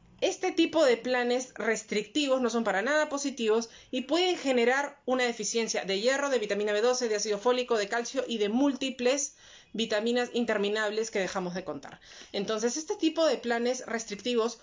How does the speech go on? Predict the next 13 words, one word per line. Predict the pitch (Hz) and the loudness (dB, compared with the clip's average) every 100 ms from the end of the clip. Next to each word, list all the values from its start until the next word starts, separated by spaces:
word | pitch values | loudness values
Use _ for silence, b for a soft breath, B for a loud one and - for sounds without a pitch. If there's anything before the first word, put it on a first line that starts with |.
| b | b
nunca | 269 320 320 | 2 2 2
son | 311 294 | -2 -4
recomendados | 294 254 208 220 226 | -2 -2 0 0 -2
para | 226 208 | -2 -4
el | 185 | 0
adulto | 180 196 220 | 0 0 -2
mayor | 190 180 202 | -2 -2 -2
porque | 202 190 165 | -4 -6 -4
conllevan | 170 185 196 196 | -2 0 0 0
múltiples | 226 330 339 254 190 180 | 2 2 0 -2 -6 -6
deficiencias, | 170 160 - 175 190 208 | -6 -8 -6 -4 -2 -2
no | 233 | -2
solo | 233 311 277 240 247 | -2 -2 0 0 -4